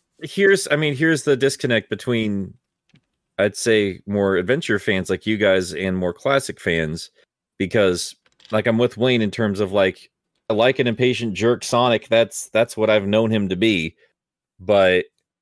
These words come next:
yeah, I, I agree with you, Pup, in terms of, like, what he's being impatient about, like, needing to hear about <laughs> fucking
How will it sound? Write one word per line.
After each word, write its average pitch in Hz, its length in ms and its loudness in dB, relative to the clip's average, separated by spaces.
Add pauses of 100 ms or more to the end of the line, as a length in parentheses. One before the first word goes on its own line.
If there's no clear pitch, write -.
(720)
yeah, 127 280 4 (100)
I, 113 140 4 (120)
I 117 60 4
agree 110 280 2
with 113 140 -2
you, 101 100 -2
Pup, 95 280 0
in 101 140 -4
terms 110 300 0
of, 107 80 -2
like, 98 260 0
what 104 180 2
he's 104 160 -8
being 101 160 -4
impatient 104 560 -6
about, 104 500 0 (100)
like, 92 240 0
needing 98 300 -4
to 92 80 -4
hear 95 280 -2 (140)
about 95 260 0 (540)
<laughs> - 260 -14
fucking 117 420 -6